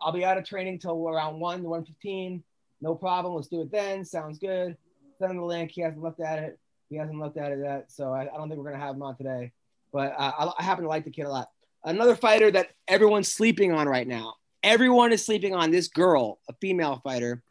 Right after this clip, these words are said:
named Tatiana Suarez. Okay. I don't know why she never gets mentioned. Okay. She's eight and oh, won the Ultimate Fighter, eight and oh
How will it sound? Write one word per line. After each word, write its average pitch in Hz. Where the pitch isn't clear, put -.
named 156
Tatiana 190
Suarez. 151
Okay. 143
I 151
don't 202
know 190
why 180
she 170
never 175
gets 202
mentioned. 147
Okay. 147
She's 151
eight 220
and 214
oh, 139
won 175
the 240
Ultimate 214
Fighter, 165
eight 226
and 226
oh 202